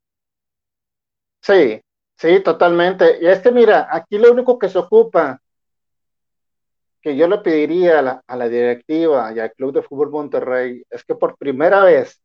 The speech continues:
en muchos años se casen, se hagan un matrimonio, relación directiva,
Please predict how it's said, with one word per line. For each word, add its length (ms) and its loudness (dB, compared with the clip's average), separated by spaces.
en 180 -12
muchos 360 -8
años 380 -4
se 220 -2
casen, 560 -4
se 60 -8
hagan 200 -4
un 120 -8
matrimonio, 680 -6
relación 480 -4
directiva, 640 -6